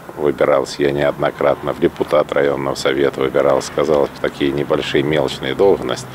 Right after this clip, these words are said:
И то после того в выборах, когда смотришь, один вопрос, когда получишь шестьдесят процентов голосов на выборах, а другой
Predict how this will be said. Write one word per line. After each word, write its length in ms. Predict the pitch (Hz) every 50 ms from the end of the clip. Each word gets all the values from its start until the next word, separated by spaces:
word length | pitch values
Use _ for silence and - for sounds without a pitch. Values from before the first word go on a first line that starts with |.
| - - - - - - -
И 80 | - 90
то 180 | - - 92
после 380 | 82 - 90 82 - - 85 85
того 260 | - - 104 92 78
в 140 | 67 - 65
выборах, 320 | 71 71 64 64 - - -
когда 220 | - - 73 82 76
смотришь, 500 | - - 95 98 95 - - - - - - - - - - - - - - -
один 340 | 82 90 85 98 90 85
вопрос, 580 | 80 87 82 - 85 90 85 78 - - - - - - -
когда 240 | 82 82 76 80 80
получишь 460 | 78 78 85 82 82 85 80 - - -
шестьдесят 320 | 87 82 80 - - - - -
процентов 540 | 82 80 78 - 80 82 - - 76 73 - 82 82 82 82 - 82
голосов 420 | 80 82 82 85 85 - 85 80 80 82
на 120 | 80 78 73
выборах, 380 | 73 73 67 - 71 65 62 - - - - - - - - -
а 140 | - - 92
другой 480 | - 98 98 95 95 107 110 101 104